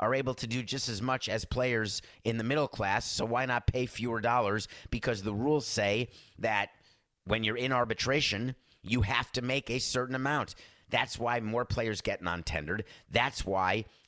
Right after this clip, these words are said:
teams generally don't want arbitration-eligible players like a Kyle Schwarber, who's making more money than they're worth. It's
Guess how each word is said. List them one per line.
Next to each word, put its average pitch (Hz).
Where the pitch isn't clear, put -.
teams 127
generally 123
don't 117
want 117
arbitration-eligible 113
players 110
like 107
a -
Kyle 101
Schwarber, 82
who's 120
making 120
more 120
money 107
than 123
they're 165
worth. 180
It's 120